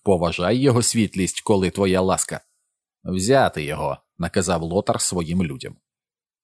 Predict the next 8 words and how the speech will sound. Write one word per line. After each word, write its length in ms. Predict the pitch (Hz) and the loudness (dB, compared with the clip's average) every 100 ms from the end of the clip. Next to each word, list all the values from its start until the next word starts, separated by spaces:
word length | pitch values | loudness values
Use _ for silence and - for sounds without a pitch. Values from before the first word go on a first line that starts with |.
| _ _ | _ _
Наткер 480 | 160 147 - 135 127 | -2 -2 0 0 0
та 120 | 127 | 0
Анкс 520 | 117 131 123 110 - | 0 0 -2 -2 -4
націлили 600 | 127 110 - 113 110 107 | 0 -2 0 0 2 2
свої 360 | 98 104 104 101 | 2 0 2 2
аркебузи, 760 | 101 - 107 95 123 139 135 - | 0 0 -2 0 0 0 -2 -6
гноти 600 | 101 104 95 87 - 92 | -6 0 0 0 0 0
зашкварчали. 880 | 101 - - 110 - - - 50 | 0 -2 0 -2 -2 -6 -10 -10